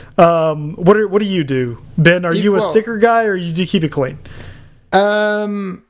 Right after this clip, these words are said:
Speaker 2: oh, you know what? I, <laughs> I was thinking about iMessage stickers.
Speaker 1: Oh,
Speaker 2: <laughs> I wasn't thinking about
Speaker 1: yeah.
Speaker 2: sticker stickers. Um, actual stickers. No, I don't. I, I, no,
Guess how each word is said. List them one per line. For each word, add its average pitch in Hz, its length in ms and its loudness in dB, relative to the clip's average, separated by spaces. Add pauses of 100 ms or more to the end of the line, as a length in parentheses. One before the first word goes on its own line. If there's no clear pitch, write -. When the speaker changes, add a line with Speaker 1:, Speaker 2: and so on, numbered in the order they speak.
(180)
Speaker 2:
oh, 208 380 -2 (240)
you 214 100 2
know 269 180 0
what? 269 180 -4
I, 190 500 -6 (260)
<laughs> - 20 -
I 202 60 4
was 233 180 0
thinking 208 180 -2
about 180 200 -2
iMessage 170 460 -2
stickers. 117 560 -6 (1160)
Speaker 1:
Oh, 240 580 2
Speaker 2:
<laughs> 190 80 0
I - 20 2
wasn't 208 260 0
thinking 196 240 -2
about 185 140 2
Speaker 1:
yeah. 214 160 0
Speaker 2:
sticker 208 260 -4
stickers. 123 520 -6
Um, 185 460 -2
actual 214 320 -4
stickers. 147 360 -6
No, 170 100 0 (100)
I 160 40 0
don't. 156 380 -6 (340)
I, 151 80 0 (180)
I, 143 80 -8 (120)
no, 127 420 -4